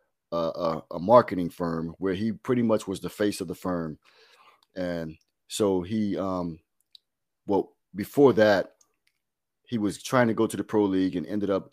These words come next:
having a, a major knee injury, uh, that stopped him from going professional. But his parents were smart enough to, um, put a, a insurance policy on him. And so he got paid a handsome amount and made him pretty much a millionaire.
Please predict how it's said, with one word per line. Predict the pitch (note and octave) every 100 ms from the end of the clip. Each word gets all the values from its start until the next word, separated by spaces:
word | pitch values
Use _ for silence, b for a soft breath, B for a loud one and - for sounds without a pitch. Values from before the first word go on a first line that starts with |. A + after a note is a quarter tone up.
| _ -
having | G2 F#2 F#2 E2+ -
a, | F2+ E2+ -
a | F2
major | F#2 G#2 G#2
knee | G2+ A2 F2+
injury, | G2 F2 F2+ F2 _ b b b _ _ _ _ -
uh, | F2+ E2+ C#2+
that | F2+ -
stopped | - G#2 -
him | G#2 F#2+
from | F#2+ F2+
going | G#2 G#2 G2 F#2
professional. | - - G2 - F2+ F2 - B B B
But | F2 A2 G2+ - _ -
his | A2
parents | - - C3 C3+ A#2
were |
smart | A2 C3 A#2 F#2
enough | F2 E2+ - - -
to, | F2 D#2+ D#2 _ b b b b
um, | D2 D#2 D#2+ D#2 _ _
put | B2+ G#2
a, | F#2 F2 - _ _ _ E2
a | E2+ E2 _ _ G2+
insurance | G2 - C#3 A#2+
policy | - G2+ F2+ - F2+
on | E2 D#2+
him. | D#2+ D#2 _ b b b
And | G2 -
so | A2+
he | G#2+ A2
got | A#2+ A2
paid | - C3 A#2
a | G2
handsome | A#2+ B2+ A2+
amount | A2+ F#2+ F2+ -
and | G2+
made | F#2+ A2
him | A#2 G#2
pretty | - G#2+
much | G2+ -
a | E2+
millionaire. | F#2+ F2 D#2 D2+ D2